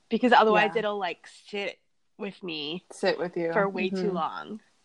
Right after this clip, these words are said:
Speaker 1: Should we talk a little bit? I haven't looked up our security point.
Speaker 2: Oh, yeah. So our security point, which is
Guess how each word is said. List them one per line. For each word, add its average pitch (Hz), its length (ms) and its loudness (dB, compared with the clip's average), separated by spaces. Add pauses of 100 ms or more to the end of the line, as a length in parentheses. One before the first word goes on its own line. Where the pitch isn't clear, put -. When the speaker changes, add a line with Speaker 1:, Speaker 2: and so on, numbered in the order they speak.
(120)
Speaker 1:
Should 247 180 -6
we 262 120 4
talk 294 360 0
a 392 40 2
little 269 260 2
bit? 262 260 2
I 220 120 8
haven't 330 280 -4
looked 277 240 -6
up - 220 0 (100)
our 240 200 -2
security 220 640 -6
point. 117 460 -10 (380)
Speaker 2:
Oh, 240 120 8
yeah. 202 240 8
So 214 160 0
our 220 180 6
security 262 440 -4
point, 196 380 -2
which 214 260 -4
is 190 400 -4